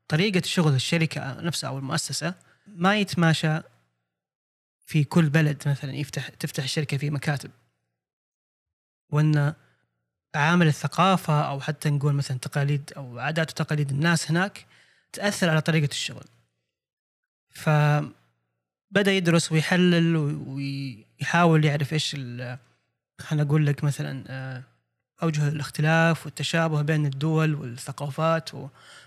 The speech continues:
وكيف ممكن يأثر هذا على business أو حتى على إدارة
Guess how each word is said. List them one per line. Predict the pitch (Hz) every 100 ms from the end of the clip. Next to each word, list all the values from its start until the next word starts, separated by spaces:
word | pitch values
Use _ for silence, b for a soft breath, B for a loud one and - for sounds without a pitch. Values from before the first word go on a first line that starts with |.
| B
وكيف | - 170 165
ممكن | 160 156
يأثر | 160 - 147
هذا | 160 156
على | 139
business | 147 156 165 175 - b b b b b -
أو | 160
حتى | 180 -
على | 147 147 147
إدارة | 156 180 170